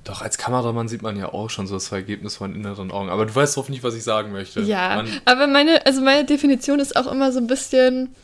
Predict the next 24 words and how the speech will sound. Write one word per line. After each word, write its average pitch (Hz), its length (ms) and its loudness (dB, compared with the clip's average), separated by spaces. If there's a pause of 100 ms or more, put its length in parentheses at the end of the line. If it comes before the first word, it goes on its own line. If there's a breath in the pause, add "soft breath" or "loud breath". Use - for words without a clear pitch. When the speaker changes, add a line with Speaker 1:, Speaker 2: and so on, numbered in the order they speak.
(380 loud breath)
Speaker 2:
ähm, 220 540 6
dass 233 240 4
ich - 160 -6
finde, 247 560 6
dass 226 240 -2
Produktion 233 640 0
auch 220 220 0
was 220 320 -4
total 226 400 0
Kreatives 233 680 -2
hat, 220 200 -2
in 214 120 -2
dem 220 220 2
Sinne, 214 240 -2
dass 208 160 -4
man 202 160 -2
halt 208 160 -2
einfach 202 280 -4
Lösungen 214 600 0 (100)
finden 220 380 -2
muss 214 240 -2
für 202 460 0 (360 loud breath)
Probleme, 226 540 4
die 214 540 0